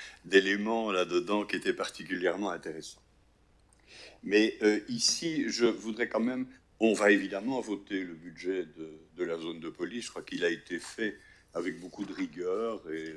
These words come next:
de manière très correcte. Mais je voudrais revenir quand même aujourd'hui sur mes nombreuses interventions, euh,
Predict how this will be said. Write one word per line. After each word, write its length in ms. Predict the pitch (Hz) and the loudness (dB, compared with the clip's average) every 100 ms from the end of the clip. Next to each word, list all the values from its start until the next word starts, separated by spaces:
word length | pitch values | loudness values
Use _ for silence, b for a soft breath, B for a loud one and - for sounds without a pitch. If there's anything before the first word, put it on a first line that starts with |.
| 76 | -12
de 60 | 82 | -12
manière 380 | 82 78 82 - | -10 -10 -10 -10
très 180 | - | -6
correcte. 460 | 78 80 98 123 - - _ B B B B B B - | -6 -6 -6 -6 -6 -20 _ B B B B B B -2
Mais 160 | - | 0
je 100 | - | 0
voudrais 300 | 104 113 110 | -2 2 6
revenir 580 | 110 104 95 110 123 113 - | 6 6 0 0 0 -4 -8
quand 120 | - 107 | -4 -2
même 300 | 107 107 98 - | -2 -4 -6 -6
aujourd'hui 760 | 110 98 98 92 - 139 147 B B B | -4 -2 -2 -2 -4 -2 -2 B B B
sur 260 | - - 104 92 - | -8 -4 -4 -4 -4
mes 160 | 104 | -2
nombreuses 580 | 104 113 104 101 107 92 | 0 -2 -2 -4 -4 -2
interventions, 1040 | 95 92 90 90 87 - - 104 104 95 85 | -4 -2 -6 -6 -6 -6 -6 -8 -8 -8 -10
euh, 200 | 82 | -10